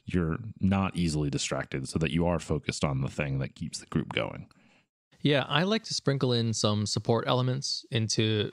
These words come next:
Speaker 2: my build so that I have a reason to pay attention, because, like, not paying attention when it's other people's turns is a fundamentally selfish act. It means that I'm not paying attention to when you might be in danger. I'm not paying attention to when my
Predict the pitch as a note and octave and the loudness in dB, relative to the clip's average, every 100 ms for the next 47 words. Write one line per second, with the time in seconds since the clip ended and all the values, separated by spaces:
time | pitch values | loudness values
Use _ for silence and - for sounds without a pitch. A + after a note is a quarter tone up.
0 | - A#2 G#2+ G#2+ G#2+ C3 C3 - G#2+ A2 | -2 -2 2 2 4 2 0 2 2 2
1 | A2+ A2+ A2 G2+ A2 A2 A#2 G#2+ G#2+ G#2+ | 2 2 0 0 0 0 -2 -2 0 0
2 | G2+ G#2 A2 C3 C3 C3+ C3+ B2 - _ | 2 -2 0 0 0 2 2 0 -2 _
3 | _ _ _ - F3 G3 F3+ C3+ B2 B2+ | _ _ _ 0 2 2 0 2 0 0
4 | D3+ D#3+ F3+ - A#2 A#2 - - A#2 B2 | 0 0 -2 0 2 2 2 2 2 0
5 | B2+ A2 - C3 D3+ F#3 - B2 A#2 B2 | 0 -2 0 0 2 0 0 0 2 2
6 | A#2+ A2 G#2+ G#2+ G#2 - G2 G2+ - A2 | 4 2 2 0 2 2 0 -2 0 -2
7 | - - - - - - - B2+ B2+ C#3+ | -2 -12 -18 -20 -20 -6 0 2 2 0
8 | C3 B2+ A2+ - _ _ _ _ - A#2+ | 2 2 2 -2 _ _ _ _ 2 4
9 | B2 C3 C#3 C3 B2+ B2+ B2 A#2 G#2 G2+ | 2 2 2 2 2 2 0 2 2 2
10 | B2 C3 B2+ B2+ A#2+ A2+ A2+ A2+ A#2 A#2 | 2 2 2 2 2 2 2 0 0 0
11 | A2+ A2+ A#2+ A2+ A#2 A2+ - G#2+ G#2 G#2+ | 0 0 0 0 0 -2 -2 0 0 2
12 | G#2 G#2+ A2+ | 2 2 0